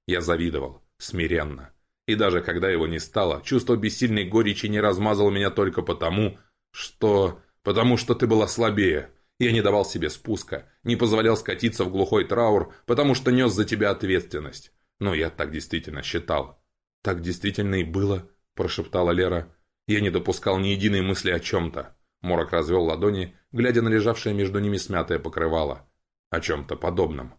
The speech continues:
Мне тогда казалось, что наше с тобой одиночество священно. И в то время оно нам обоим давало какую-то силу, защиту. А потом...» Он хрипло рассмеялся, скользнув лопатками по изголовью, приземлился щекой на простыню и уткнулся носом в бедро Леры,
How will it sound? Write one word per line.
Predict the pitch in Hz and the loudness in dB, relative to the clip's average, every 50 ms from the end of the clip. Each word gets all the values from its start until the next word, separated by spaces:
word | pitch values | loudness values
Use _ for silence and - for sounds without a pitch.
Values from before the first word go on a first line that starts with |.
| _ _ _ _ _ _ - | _ _ _ _ _ _ -4
Мне | 110 104 | -2 0
тогда | 92 87 82 85 | 0 0 0 0
казалось, | 82 - 80 73 82 87 90 85 - | 0 -2 -2 0 2 2 2 0 -2
что | - - 92 | -4 -6 -4
наше | 95 98 92 - 87 | -2 -2 -2 -4 -6
с | - | -8
тобой | - 92 90 95 92 87 | -6 -4 0 0 0 0
одиночество | 80 87 90 92 90 - - - - 87 82 | 0 -2 -2 -4 -4 -6 -8 -8 -6 -6 -6
священно. | - - 87 85 - - - 98 87 85 78 67 67 - _ _ _ _ _ _ | -4 -4 -6 -6 -6 -6 -4 -4 -4 -4 -6 -10 -14 -18 _ _ _ _ _ _
И | - 104 | -6 -6
в | 85 | -2
то | - - 113 | 0 0 2
время | 92 98 107 107 101 98 | 2 2 2 0 0 0
оно | 98 101 104 | 0 0 0
нам | 107 101 98 | 0 0 0
обоим | 95 87 92 110 110 107 104 | 0 2 4 4 4 4 4
давало | 92 95 95 101 98 98 | 2 2 4 4 4 2
какую-то | 95 - 92 - - 110 104 95 90 92 90 | 2 0 -4 -2 0 0 0 0 0 -4 -4
силу, | - - - 98 92 87 80 69 - _ _ _ - | -4 -4 -4 -2 -2 -2 -2 -6 -8 _ _ _ -8
защиту. | 87 87 92 90 - - - - 92 85 - - 73 - - _ _ _ _ _ | -4 -2 -2 -2 -2 -4 -4 -4 -4 -4 -4 -6 -10 -10 -10 _ _ _ _ _
А | - 80 | -8 -6
потом...» | - 76 73 - - 85 82 80 80 80 - _ _ _ _ _ _ _ - | -4 -6 -6 -6 -2 -2 -2 -2 -2 -6 -12 _ _ _ _ _ _ _ -8
Он | 85 85 82 | -6 -6 -4
хрипло | - 85 85 82 80 80 76 | -4 -4 -4 -2 -2 -2 -2
рассмеялся, | 80 76 - - 85 82 92 98 101 98 - 95 87 - - _ _ | -2 -4 -6 -6 -6 -2 -2 0 -2 -2 -4 -6 -8 -8 -12 _ _
скользнув | - - - 127 120 110 135 127 131 | -10 -4 -2 0 2 2 2 2 0
лопатками | 123 113 - 127 120 - 113 110 110 | 0 0 0 0 0 0 0 -2 0
по | - 110 | 0 0
изголовью, | 101 92 95 101 98 101 120 127 117 113 113 110 110 - - _ _ | 0 0 0 0 2 4 4 4 4 4 4 2 2 -2 -10 _ _
приземлился | - 139 135 123 131 143 147 143 135 - 135 | 0 2 4 4 4 4 2 2 2 2 0
щекой | - - 123 117 - 127 120 | -2 -2 -2 0 2 2 2
на | 113 101 | 2 2
простыню | - 104 101 - - - 113 120 127 131 131 | 0 0 -2 0 0 2 2 4 4 2 2
и | 127 123 | 2 2
уткнулся | 120 120 - 127 123 123 113 - 120 | 2 2 4 2 2 2 2 2 0
носом | 110 110 110 107 - 120 107 | 0 2 2 0 0 -2 -4
в | 95 92 | -2 0
бедро | 101 95 95 92 92 | 0 2 2 4 4
Леры, | 87 87 87 87 82 76 69 - - | 4 4 4 2 2 0 -4 -6 -10